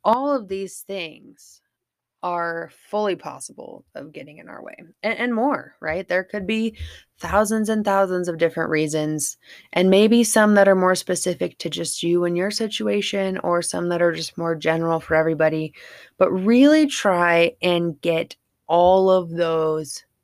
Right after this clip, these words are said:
figured out, right? What is every single possible thing that could possibly get in your way and prevent you from succeeding on your journey? So now that we've got all those figured out,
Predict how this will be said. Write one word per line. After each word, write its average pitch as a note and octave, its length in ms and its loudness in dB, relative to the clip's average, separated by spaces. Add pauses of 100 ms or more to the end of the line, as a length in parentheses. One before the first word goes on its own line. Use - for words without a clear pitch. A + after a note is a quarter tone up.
(200)
figured D3+ 400 -4
out, - 280 -8 (120)
right? D#3 320 0 (560)
What - 140 2
is - 180 4 (220)
every A3 580 2
single G3 640 0
possible F3 720 -4
thing - 500 -8 (640)
that E3+ 160 -4
could - 180 -2
possibly G#3 720 -2
get E3 180 0
in D#3+ 160 -2
your D#3 180 -4
way C#3 520 -6
and D#3+ 200 -10
prevent E3 460 -4
you D#3+ 260 -4
from D#3 200 -8
succeeding D#3+ 1000 -2 (640)
on D#3+ 220 0
your D#3 120 0
journey? - 460 -8 (2000)
So - 140 0
now G3+ 180 4
that D4 80 8
we've B3 140 6
got G3 240 0
all D#3+ 160 4
those E3 260 0
figured D3+ 320 -4
out, C3 260 -8